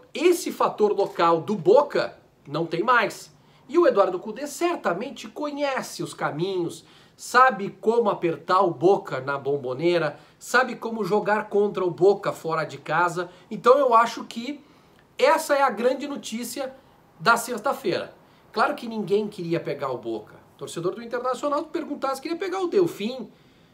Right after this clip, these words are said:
né? Queria pegar o, o Jorge Wilstermann. Aliás, o, o único time pequeno, entre aspas, que estava no, no, no pote um era o Jorge Wilstermann, da Bolívia.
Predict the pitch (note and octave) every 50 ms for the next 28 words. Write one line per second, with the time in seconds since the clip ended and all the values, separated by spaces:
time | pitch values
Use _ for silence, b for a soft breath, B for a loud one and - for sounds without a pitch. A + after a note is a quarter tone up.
0 | b b b _ A2+ B2 F3 F3+ - D3+ E3 D#3 - D#3+ - - D#3 E3 E3+ D#3+
1 | D#3+ D3 D3 C#3 B2+ C3+ D#3+ D3+ - C#3+ D3 D3 F3+ G#3+ A3+ G#3 - - G#3+ G#3
2 | G3+ G3 G3+ G3+ G3+ b b b b b b b b b b b - - G#2 G#2
3 | G#2 A2+ C#3 D#3 D#3 - A#2+ - - C3 C#3 D#3 F3 E3+ E3 D3 C3+ A#2+ - G#2
4 | - _ _ - D3+ D3 D3 C3 A2+ G#2+ - - - _ _ _ _ _ _ _
5 | - D#3 D3+ - - E3 F#3+ G3 D3+ B2 A#2+ A#2+ C3 B2+ B2+ E3 F#3 - - -
6 | - - - C3 - - - D#3 E3+ E3 D#3+ C#3 C3+ C#3 C3+ C3 B2 B2+ B2 B2
7 | A#2+ C3 C3 - D3+ D3 - - - F3 G#3 B3 C4 B3+ A3 E3+ E3+ F3 E3+ C#3
8 | C3 C#3 D3 F3 F#3 - - - B2 A#2+ A#2 A#2 A#2+ A#2+ A#2+ B2 B2+ E3+ G3+ F3+
9 | - - -